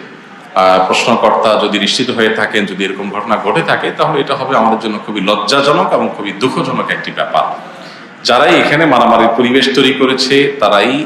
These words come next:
ইসলামী দৃষ্টিকোণ থেকে মসজিদের সম্মানহানি করেছে, মসজিদের মর্যাদা নষ্ট করেছে। যদি কোনো ব্যক্তি ইমাম নিযুক্ত হন,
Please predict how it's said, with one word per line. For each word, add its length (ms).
ইসলামী 360
দৃষ্টিকোণ 480
থেকে 220
মসজিদের 500
সম্মানহানি 720
করেছে, 400
মসজিদের 340
মর্যাদা 440
নষ্ট 380
করেছে। 540
যদি 220
কোনো 260
ব্যক্তি 680
ইমাম 360
নিযুক্ত 380
হন, 320